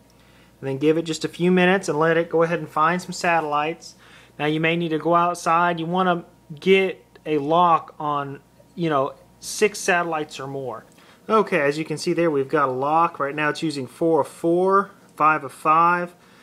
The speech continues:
Now, once you reset that state and done those few things, your G P S will lock on a lot easier. As you can see here, my Wi-Fi is not on. So then you can go over here to your maps, and it should not take too long, and it'll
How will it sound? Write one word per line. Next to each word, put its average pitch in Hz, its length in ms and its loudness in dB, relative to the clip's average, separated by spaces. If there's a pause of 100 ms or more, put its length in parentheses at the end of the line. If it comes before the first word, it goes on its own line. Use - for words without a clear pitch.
(560)
Now, 123 200 -10
once 156 260 -4
you 175 60 -2
reset 185 600 0
that 160 260 0
state 190 640 -2 (420)
and 139 160 -10
done 160 200 0
those 156 220 -2
few 180 140 -4
things, 170 340 -4
your 147 120 -6
G 156 180 -8
P 156 220 -4
S 143 180 -4
will 139 140 -4
lock 143 320 0
on 143 180 -2
a 135 60 -4
lot 131 200 -2
easier. 156 360 -2
As 139 120 0
you 143 60 -8
can 139 120 -10
see 143 180 -8
here, 151 160 -6
my 139 100 -2
Wi-Fi 143 560 0
is 123 140 -6
not 147 280 0
on. 185 400 0 (960)
So 143 160 -4
then 143 140 -2
you 147 80 -4
can 143 60 -6
go 147 100 4
over 147 160 2
here 151 380 0
to 156 160 -4
your 131 180 0
maps, 175 680 -4 (1600)
and 135 180 -4
it 135 100 -4
should 156 640 2
not 147 280 -2
take 151 240 -2
too 151 200 0
long, 147 320 0
and 135 100 -6
it'll 127 300 -2